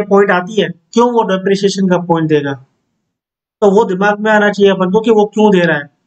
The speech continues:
उसका reason यही होगा कि अगर मुझे कोई additional information मिल रही है, मतलब वो चीज ही ऐसी चीज है जिसके basis पे मैं missing चीज निकाल सकता हूँ और missing चीज है cash price। बराबर? तो अभी तो फिलहाल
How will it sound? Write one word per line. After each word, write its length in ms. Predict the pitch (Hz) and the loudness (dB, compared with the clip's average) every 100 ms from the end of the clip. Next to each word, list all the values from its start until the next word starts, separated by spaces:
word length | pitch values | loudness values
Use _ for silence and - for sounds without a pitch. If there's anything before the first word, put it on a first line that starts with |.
| _ _ | _ _
उसका 180 | - 214 | -4 -2
reason 300 | 190 196 220 | -2 -2 0
यही 160 | 208 233 | 0 2
होगा 260 | 196 180 262 - | 2 2 -2 -4
कि 300 | _ - - | _ -8 -2
अगर 180 | 190 220 | 0 0
मुझे 240 | 233 240 240 | -2 -2 -2
कोई 160 | 247 247 247 _ 180 | 0 -2 -6 _ -2
additional 560 | 175 202 220 254 262 | 0 -2 -2 0 0
information 540 | 247 247 240 226 220 220 | 0 -2 -2 -2 -2 0
मिल 100 | 214 | 2
रही 160 | 208 208 | 2 2
है, 60 | 185 | 2
मतलब 380 | 180 180 208 170 | -2 -2 -4 0
वो 240 | 170 - | 2 2
चीज 420 | 208 214 208 185 151 | 0 -4 -4 -6 0
ही 360 | 175 247 254 - _ _ _ | 0 2 -4 -10 _ _ _
ऐसी 260 | 202 202 233 | 0 0 -2
चीज 220 | 214 208 | 0 2
है 100 | 214 | 4
जिसके 280 | 202 190 196 | 2 0 0
basis 340 | 185 180 185 185 | 0 0 0 0
पे 120 | 190 | 0
मैं 240 | 185 220 247 _ _ _ | 2 0 -2 _ _ _
missing 400 | 180 208 269 254 | 2 2 0 0
चीज 160 | 240 220 | 0 0
निकाल 300 | 196 196 185 | 0 0 -2
सकता 280 | 180 175 208 | -4 -2 2
हूँ 100 | 226 | 2
और 140 | 190 | 2
missing 300 | 175 175 202 | -2 -4 -2
चीज 200 | 190 170 | 0 2
है 60 | 190 | 2
cash 260 | 202 175 170 | 2 -2 -2
price। 340 | - 139 - - _ _ _ _ _ _ _ _ _ _ _ _ | -4 -4 -6 -16 _ _ _ _ _ _ _ _ _ _ _ _
बराबर? 360 | 160 220 262 277 - _ _ _ _ | -2 0 -2 -4 -14 _ _ _ _
तो 60 | 208 | 0
अभी 240 | 180 175 | 0 -2
तो 120 | 233 247 | -2 -2
फिलहाल 300 | 240 226 | 0 0